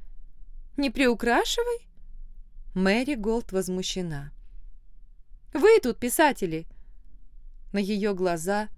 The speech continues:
наворачиваются слезы. «Я так счастлива за вас!» Пытаясь увести ситуацию в менее неловкое русло, я раздаю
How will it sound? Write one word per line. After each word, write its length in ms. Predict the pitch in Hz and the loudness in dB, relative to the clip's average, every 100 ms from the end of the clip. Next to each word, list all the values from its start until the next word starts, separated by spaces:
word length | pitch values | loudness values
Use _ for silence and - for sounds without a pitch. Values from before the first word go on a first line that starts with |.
| - | -6
наворачиваются 1000 | 196 190 185 165 170 185 170 175 - 185 | 0 2 4 2 0 -2 -2 -4 -2 -4
слезы. 520 | - 170 147 139 151 - - - - - - - - - - - - - - | -4 -6 -6 -8 -12 -14 -14 -12 -14 -14 -14 -14 -14 -14 -16 -14 -8 -2 2
«Я 240 | 330 349 | 6 4
так 340 | - 339 370 | 4 2 0
счастлива 720 | - - 349 339 - 269 233 240 | 0 0 4 4 2 0 0 -2
за 200 | 240 254 | -2 -4
вас!» 400 | 320 392 - - - - - - - - - - - - - - - - - | -4 -6 -8 -12 -12 -12 -12 -12 -12 -12 -14 -14 -14 -14 -12 -12 -12 -10 -2
Пытаясь 540 | 208 233 220 220 226 | 2 6 6 4 0
увести 420 | 208 214 - 196 | -4 -4 -4 -2
ситуацию 840 | 196 190 208 202 202 - - 190 180 | -2 -2 2 2 2 0 0 0 0
в 100 | 170 | 0
менее 460 | 196 190 180 175 | 0 0 0 -2
неловкое 640 | 175 185 180 170 - 160 156 | 0 0 0 -2 -4 -2 -2
русло, 480 | 233 - 240 226 - - - - - - - - - - | -4 -4 -4 -4 -6 -8 -8 -8 -10 -10 -12 -12 -8 -2
я 220 | 202 311 | 4 4
раздаю 640 | 311 175 175 170 202 226 | 4 2 0 0 0 -2